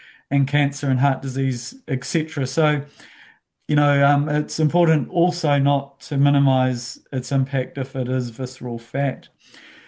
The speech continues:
But nutrition, yeah. So what, you know, this is a, a question I get asked a lot. What, what diet should I be on, or how should I be eating if I want to lose weight?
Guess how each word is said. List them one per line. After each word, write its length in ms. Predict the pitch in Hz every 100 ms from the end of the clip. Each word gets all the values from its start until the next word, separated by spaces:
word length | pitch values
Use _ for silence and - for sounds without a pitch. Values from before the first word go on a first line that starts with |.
| _ _ -
But 420 | 170 160 165 -
nutrition, 760 | 175 151 220 220 220 139 90 - -
yeah. 300 | 160 185 165
So 540 | 143 - 185 180 165 - _ _ _ _ _ _ _ _ _ _ _ _
what, 640 | 151 165 214 190 - - - _ _ - _ _ _ _ _ _ -
you 60 | 160
know, 140 | 165
this 180 | 190 202
is 180 | 214 170
a, 300 | 165 151 143
a 80 | 151
question 360 | 147 180 - 156
I 120 | 151
get 180 | 139 143
asked 600 | 143 139 - _ _ _ _ -
a 120 | 139
lot. 500 | 135 160 160 233 -
What, 400 | 156 175 170 - _ _ _ -
what 440 | 170 185 - -
diet 420 | 175 170 170 165 -
should 200 | 165 156
I 140 | 151
be 200 | 139 143
on, 320 | 160 156 147
or 220 | 143 135
how 180 | 135 170
should 200 | 165 170
I 140 | 151 143
be 140 | 135
eating 340 | 156 160 147
if 140 | 135 139
I 80 | 139
want 240 | 147 139
to 80 | 135
lose 320 | 135 135 -
weight? 320 | 160 147 143